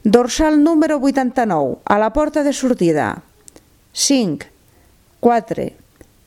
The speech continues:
tres, dos, un.» El bus exprés va agafar embranzida i va baixar amb ganes la pista. Piquets blaus i vermells anaven quedant endarrere.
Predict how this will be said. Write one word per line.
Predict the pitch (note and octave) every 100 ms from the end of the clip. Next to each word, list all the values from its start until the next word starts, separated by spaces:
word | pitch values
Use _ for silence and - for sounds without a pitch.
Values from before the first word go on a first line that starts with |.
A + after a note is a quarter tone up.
| _
tres, | A3+ A3+ G#3+ D#3 - - - - _ _ _ _
dos, | G#3+ B3+ B3+ E3+ - - _ _ _ _ _ _ _ _
un.» | - F4 A#3+ E3+ D3+ _ _ _ _ _ _ _ _ _ _ _ _ _ _ G#3
El | A#3
bus | D4+ E4
exprés | F#3+ - G#3+ G#3 F#3
va |
agafar | E3+ E3+ G3
embranzida | E3+ D#3+ D3+ D3 - F#2 - - - - -
i | A#3+
va | D4
baixar | C#4+ C4 A3+
amb | A3
ganes | A#3 G3
la | F3+ -
pista. | D#3 - D3 D#3+ - _ - _ _ _ _ -
Piquets | - G#3 G#3+
blaus | G#3 F3 D#3+
i | D#3+
vermells | D3 E3 F3 F3+ - - - - -
anaven | A#3+ D#4+ E4+ B3+
quedant | G3 F3 F3
endarrere. | E3 D3+ - B2 F#2+